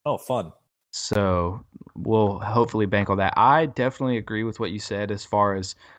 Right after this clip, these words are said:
Speaker 2: the next three, win in Orlando, probably lose the next night on a back-to-back, and then win at home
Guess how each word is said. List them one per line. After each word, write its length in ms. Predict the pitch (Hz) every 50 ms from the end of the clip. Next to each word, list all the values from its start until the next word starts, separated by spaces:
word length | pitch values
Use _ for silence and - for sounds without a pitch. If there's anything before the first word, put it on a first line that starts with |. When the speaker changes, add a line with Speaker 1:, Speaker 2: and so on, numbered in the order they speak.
| _ _ _ _ _ -
Speaker 2:
the 120 | - 113 113
next 420 | 113 110 110 98 - - - -
three, 420 | 110 107 107 107 107 104 104 101 104 - - -
win 300 | 104 98 101 107 107 107
in 140 | 107 104 104
Orlando, 680 | 101 101 98 98 101 101 101 98 101 101 98 98 98
probably 440 | 95 - 107 104 104 101 101 101 95
lose 280 | 95 101 101 101 95 98
the 120 | - 101
next 260 | 98 95 95 - -
night 300 | 101 101 95 95 95 - -
on 120 | - 95
a 40 | 92
back-to-back, 720 | 90 92 90 87 87 - 98 87 90 90 92 90 87 -
and 100 | 90 92
then 200 | 90 90 90 90
win 140 | 92 92 92
at 100 | - -
home 400 | 98 98 95 92 92 90 90